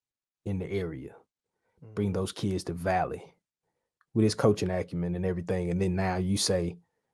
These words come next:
Speaker 1: "All right, go, you go challenge Jackson State and those teams." It'd just be interesting to see what that turns out to be.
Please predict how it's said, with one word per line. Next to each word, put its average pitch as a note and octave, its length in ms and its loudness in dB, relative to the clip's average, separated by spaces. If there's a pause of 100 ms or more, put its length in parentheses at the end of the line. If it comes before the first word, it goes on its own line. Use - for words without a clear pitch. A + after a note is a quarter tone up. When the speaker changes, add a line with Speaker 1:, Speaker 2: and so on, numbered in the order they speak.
(280)
Speaker 1:
"All F2+ 120 6
right, E2+ 280 0 (1200)
go, G#2 260 8 (260)
you F3+ 160 12
go D#3 160 12
challenge B2+ 600 12 (600)
Jackson G#2+ 320 6
State F#2 380 0 (160)
and G2+ 160 2
those G2+ 240 2
teams." E2+ 460 -2 (480)
It'd E4+ 140 10
just D#4+ 160 8
be D4 120 8
interesting C4+ 300 6
to B3+ 80 6
see A#3+ 180 6
what A#3 140 8
that A3+ 140 8
turns A3 260 8
out G#3+ 160 8
to G#3 60 6
be. B3+ 260 2